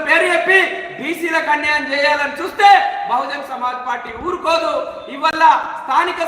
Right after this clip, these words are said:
సంస్థల ఎన్నికల్లో మాత్రమే రిజర్వేషన్లు కాదు, బీసీలకు కావాల్సింది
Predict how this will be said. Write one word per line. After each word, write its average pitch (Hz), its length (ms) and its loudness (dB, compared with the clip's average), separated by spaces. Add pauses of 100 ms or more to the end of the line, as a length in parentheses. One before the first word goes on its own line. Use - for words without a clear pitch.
సంస్థల 330 420 -6
ఎన్నికల్లో 311 420 -4 (100)
మాత్రమే 359 360 0 (100)
రిజర్వేషన్లు 302 640 -4 (100)
కాదు, 403 260 6 (560)
బీసీలకు 330 540 -2 (100)
కావాల్సింది 330 640 0